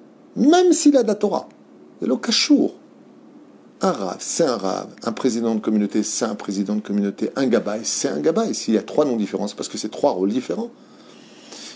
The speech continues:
Et quand on ne joue plus son rôle et qu'on déborde sur le rôle des autres, sous prétexte qu'on ne connaît pas notre place. Et ça, c'est ce qui dérange le plus la société dans laquelle on vit.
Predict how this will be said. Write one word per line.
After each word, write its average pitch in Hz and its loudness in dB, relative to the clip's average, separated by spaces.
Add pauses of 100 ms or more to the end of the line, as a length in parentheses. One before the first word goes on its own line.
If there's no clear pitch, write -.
(140)
Et 107 0
quand 196 2
on 143 2
ne 123 2
joue 160 0
plus 170 -2
son 143 2
rôle 127 4
et 101 0
qu'on 107 -2
déborde 117 2
sur - -4
le 110 4
rôle 113 4
des 117 4
autres, 226 4
sous - -2
prétexte - 0
qu'on 220 2
ne 170 0
connaît 117 -2
pas - -4
notre 98 -10
place. - -16 (100)
Et 113 0
ça, - 0
c'est - -4
ce - -6
qui 117 -8 (320)
dérange 143 2
le 110 -2
plus - -6
la 127 0
société 110 -2
dans 110 0
laquelle 107 -4
on 110 2
vit. 196 -6